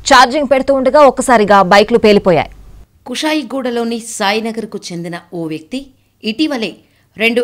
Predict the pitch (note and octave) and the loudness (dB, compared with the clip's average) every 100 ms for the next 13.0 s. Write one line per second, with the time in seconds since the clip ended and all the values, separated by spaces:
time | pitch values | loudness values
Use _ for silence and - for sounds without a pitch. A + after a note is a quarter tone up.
0 | A#3 A#3 B3+ D4+ - A#3+ A3+ G#3+ A#3 D#4 | -2 -4 -4 -10 -4 -4 -4 -6 -8 -8
1 | C#4 B3+ C4 A#3+ - F3+ D#3+ C#3+ - _ | -6 -4 -4 -6 -10 -12 -12 -12 -14 _
2 | _ _ _ _ _ A3+ C4+ E4 D4+ D4 | _ _ _ _ _ -2 -2 -2 -4 -4
3 | C4+ C4+ D4+ D#4+ - B3 D4+ B3+ B3 D#4+ | -6 -6 -8 -10 -8 -6 -4 -4 -4 -6
4 | D#4+ C4+ A#3+ C4 A#3+ G3+ D#3+ D#3 - _ | -6 -4 -4 -6 -10 -8 -6 -6 -10 _
5 | _ _ _ _ _ D#3+ F#3+ G3+ G3+ G#3+ | _ _ _ _ _ -10 -8 -6 -8 -8
6 | G#3 A#3+ A#3 B3+ A3+ - F#3+ A3 B3 B3+ | -6 -6 -4 -6 -6 -10 -6 -6 -6 -10
7 | G3+ G#3+ G3+ E3 G3 G#3+ G3+ B3 D#4+ _ | -10 -10 -8 -8 -8 -10 -10 -10 -12 _
8 | _ _ _ C4 C4 D#4+ D#4+ D4+ D4+ G#3+ | _ _ _ -6 -4 -2 -2 -4 -6 -8
9 | G3+ A3 B3 A#3+ A#3 G#3+ A#3 A3+ A#3 A3+ | -8 -10 -8 -8 -8 -10 -12 -10 -10 -8
10 | F#3+ A#3 D4+ D#4 _ _ _ _ D3+ G3+ | -10 -10 -12 -14 _ _ _ _ -4 0
11 | A3+ B3 A#3+ G#3+ G#3 G#3 G#3 A#3+ D#4+ G3 | 0 -2 -4 -6 -4 -4 -4 -4 -8 -4
12 | G#3+ B3+ C#4 A#3 C#4+ E4 A3 G#3+ A#3 | -2 -2 -4 -6 -8 -8 -6 -6 -8